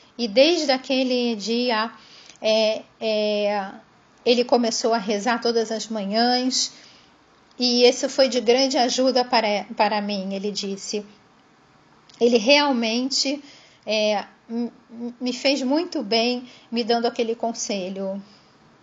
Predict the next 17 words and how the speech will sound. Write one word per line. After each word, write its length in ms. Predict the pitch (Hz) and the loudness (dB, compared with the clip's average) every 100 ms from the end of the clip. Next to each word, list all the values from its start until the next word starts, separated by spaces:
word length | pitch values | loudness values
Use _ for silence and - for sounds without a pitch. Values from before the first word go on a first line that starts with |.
| _ _ _ _ _ _ _ _ _ _ _ _ - 247 | _ _ _ _ _ _ _ _ _ _ _ _ -10 -8
E 100 | 233 - | -8 -2
quando 240 | - 302 | 2 2
perguntado 720 | 339 294 247 240 233 247 247 214 | 4 2 2 0 4 4 4 0
por 180 | 240 | -6
que 100 | - | -4
que 120 | 262 277 | -4 -2
ele 160 | 285 | -2
se 140 | 277 247 | -4 -8
sentia 520 | 269 240 - 269 254 - - - | -6 -6 -2 -2 -2 -8 -20 -16
que 260 | - 220 - _ _ _ _ _ _ - | -12 -12 -14 _ _ _ _ _ _ -6
isso 220 | 269 285 | -2 0
havia 200 | 269 277 | 2 2
sido 300 | 269 262 233 | 2 -2 -2
tão 160 | 285 302 | 0 0
importante 760 | 349 269 - - 240 262 254 | 2 0 2 2 2 2 -2
para 200 | 247 214 | -2 0
ele, 400 | 208 240 247 208 | 4 4 4 -2